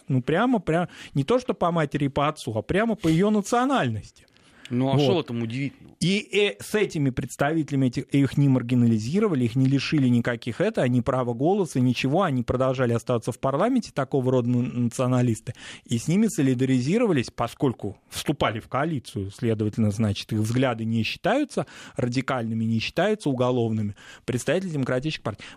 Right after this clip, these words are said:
Speaker 1: Поэтому говорить о президенте, можно там вообще всю украинскую власть сделать не украинской. Смысла от этого никакого нет. А, это не имеет никакого значения, если высшие должностные лица, вне зависимости от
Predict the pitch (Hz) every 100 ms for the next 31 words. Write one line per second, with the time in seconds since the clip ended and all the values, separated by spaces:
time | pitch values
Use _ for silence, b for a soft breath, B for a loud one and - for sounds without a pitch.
0 | - 139 180 180 147 160 170 139 131 175
1 | 170 160 123 160 123 123 156 147 165 165
2 | 170 180 208 147 - - 185 151 143 135
3 | 123 - 123 113 123 190 220 127 113 151
4 | 165 151 151 156 147 107 - 107 - 139
5 | 202 190 147 - 123 120 131 127 127 151
6 | 160 160 107 - B B B B B -
7 | 117 113 113 113 113 107 110 110 139 131
8 | 131 156 175 208 160 139 135 143 151 117
9 | 117 143 - 131 110 131 139 127 117 160
10 | - 131 120 120 131 127 139 147 262 -
11 | 131 147 135 131 127 135 117 139 123